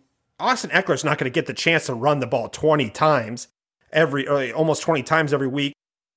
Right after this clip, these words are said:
I think there's gonna be a lot more targets for Austin Eckler, a lot of carries go. I think it's gonna go back to similar to the Marv-, Melvin Gordon role, maybe not as many, uh,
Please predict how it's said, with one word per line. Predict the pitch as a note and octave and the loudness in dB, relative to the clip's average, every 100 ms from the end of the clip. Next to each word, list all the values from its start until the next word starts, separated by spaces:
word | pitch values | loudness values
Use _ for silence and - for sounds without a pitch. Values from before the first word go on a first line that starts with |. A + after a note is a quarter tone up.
| _ _ _ - | _ _ _ -6
I | - | -2
think | C#3 D#3+ | 2 2
there's | D3 | 2
gonna | D3 | 0
be | D#3+ | 2
a | D3+ | 2
lot | D#3 | 2
more | C#3+ C3 | -2 -4
targets | - G#3 G#3 G3+ | 2 2 2 2
for | G3 | 0
Austin | F3+ - | 0 -2
Eckler, | D#3+ E3+ F3+ E3+ D3+ | -2 0 2 4 4
a | |
lot | B2 D3 | 2 0
of | C#3+ | 0
carries | - F3 E3+ D3+ | 0 2 2 2
go. | F3+ | 0
I | D#3 | 2
think | F#3 | 2
it's | G3 | 2
gonna | G3 E3 | 2 2
go | E3+ | 2
back | F3+ G3+ - | 4 2 2
to | C#3 - | -4 -2
similar | C4+ G#4+ | 0 0
to | - | -2
the | F#3+ | 0
Marv-, | F#3 G#3 G3 | 2 2 2
Melvin | E3 G3+ E3+ | 2 2 0
Gordon | E3 G#3 D#3+ | 2 2 2
role, | D3 C#3 D3+ - | 2 2 -2 -2
maybe | D3+ | 0
not | D#3 D3 | 2 2
as | C#3 | 2
many, | C#3+ C3 B2+ | -2 -2 0
uh, | B2+ A#2 | 0 0